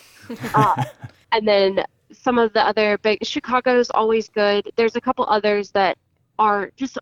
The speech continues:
Speaker 2: always on. They're, they're closing now, so it's kind of ruining my suggestion list, <laughs> but,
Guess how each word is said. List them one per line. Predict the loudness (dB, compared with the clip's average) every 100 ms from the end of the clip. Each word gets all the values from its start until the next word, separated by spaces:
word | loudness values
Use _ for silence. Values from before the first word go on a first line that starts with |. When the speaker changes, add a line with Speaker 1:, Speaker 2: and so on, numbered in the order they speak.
| -2
Speaker 2:
always | 2 2 2 0
on. | 0 2 2 2 -2 -6 -10 -2
They're, | 0 0 -4
they're | -6 -8
closing | -4 0 0 2 0
now, | 2 0 -2
so | -2 -6
it's | -4
kind | -2 -2
of | -2 -2
ruining | -2 -2 -4 -4
my |
suggestion | -4 -4 -2 -2 -2 -4 0
list, | 2 0 -4 -4
<laughs> |
but, | -2 2 2 2